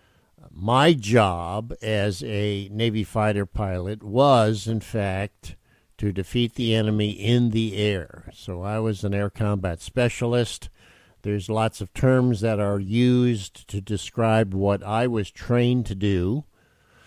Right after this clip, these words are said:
Uh, one of the terms, a very popular term, is, is Top Gun. What is Top Gun? Top Gun is a, uh, uh, it's a form of training. Top Gun also relates to a schoolhouse.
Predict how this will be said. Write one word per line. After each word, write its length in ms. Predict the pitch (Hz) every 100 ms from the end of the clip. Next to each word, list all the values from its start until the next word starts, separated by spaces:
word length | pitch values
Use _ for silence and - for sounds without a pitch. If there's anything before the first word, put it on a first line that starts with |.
| - _ -
Uh, 80 | 101
one 280 | 92 113 123
of 80 | 107
the 100 | 107
terms, 500 | - 107 107 110 92
a 40 |
very 180 | 107 104
popular 640 | - 120 117 - 107 104
term, 540 | - - 107 104 107 104
is, 240 | 92 - - -
is 200 | 107 -
Top 460 | - 123 117 -
Gun. 540 | 113 98 95 104 120 98 - _
What 180 | 101 98
is 160 | 98 -
Top 400 | - 104 - -
Gun? 340 | 90 95 110
Top 340 | 104 101 95 -
Gun 320 | 95 95 98
is 380 | 95 98 95 92
a, 360 | 95 90 82 - _ _ _ _ _ - 98
uh, 40 |
uh, 340 | 92 82 95 117
it's 260 | 117 -
a 120 | 98 92
form 560 | - 110 113 113 113
of 220 | 98 92
training. 920 | - - 117 113 110 107 107 107 98 82 -
Top 240 | 104 -
Gun 160 | 101 98
also 480 | 98 95 - 98 98
relates 640 | 92 92 90 95 87 - -
to 220 | 101 90
a 40 |
schoolhouse. 1080 | - - 127 117 113 98 101 101 98 92